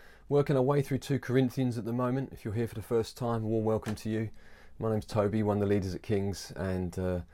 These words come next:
like I said, working our way through two Corinthians over these dailies. We've been working our way through different books of the Bible, and I'm just gonna read from chapter three and verse one. It says this,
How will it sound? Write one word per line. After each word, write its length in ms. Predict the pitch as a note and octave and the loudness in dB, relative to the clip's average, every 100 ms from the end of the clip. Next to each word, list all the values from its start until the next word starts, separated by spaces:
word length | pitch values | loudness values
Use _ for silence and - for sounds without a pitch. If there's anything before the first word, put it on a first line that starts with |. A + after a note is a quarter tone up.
| - - | -20 -6
like 140 | G#2 G2 | -4 -4
I 20 | |
said, 240 | - F#2+ | 0 2
working 280 | E2+ A#2 A#2 | 4 4 6
our 60 | G#2 | 6
way 140 | G#2 | 6
through 140 | G2+ | 4
two 200 | F#2 A2 | -2 0
Corinthians 680 | F#2 - F#2 E2+ F2+ F2 E2+ | -2 0 -2 0 -2 -2 -2
over 260 | F2 F2+ F2 | -2 -2 -2
these 220 | F2 F2 | -4 -4
dailies. 420 | - F#2+ F#2+ F2+ | -2 0 2 0
We've 120 | E2+ F2 | -2 0
been 40 | |
working 280 | F#2+ F2+ F#2 | 2 2 2
our 80 | F2+ | 2
way 180 | F#2 | 2
through 280 | F2 - E2+ - - - - - | -2 -2 -6 -6 -18 -20 -20 -6
different 260 | B2 A#2 G#2 | -2 0 4
books 220 | G#2 - | 4 4
of 60 | G2 | -2
the 60 | |
Bible, 480 | F2 F#2+ F#2+ G2 F#2 - - | 2 2 4 4 0 -4 -8
and 120 | F2+ | -2
I'm 120 | F2+ | -2
just 100 | F#2 | -2
gonna 160 | - G2 | -2 -2
read 320 | F2+ F#2+ F2+ | 2 2 2
from 500 | - - F2 F2 E2+ - - - | -6 -2 0 2 0 -4 -18 -16
chapter 280 | - A#2+ - | 0 0 0
three 360 | - G2+ F#2+ | -6 2 4
and 120 | F2+ F2 | 2 2
verse 300 | F#2 F2 - | 4 2 4
one. 300 | F2 D#2+ D2 - - - - - - | 4 4 -4 -12 -20 -20 -20 -20 -16
It 140 | - - | -14 -2
says 240 | G2+ E2+ | 0 2
this, 400 | F#2 D#2+ - - | 4 2 0 -12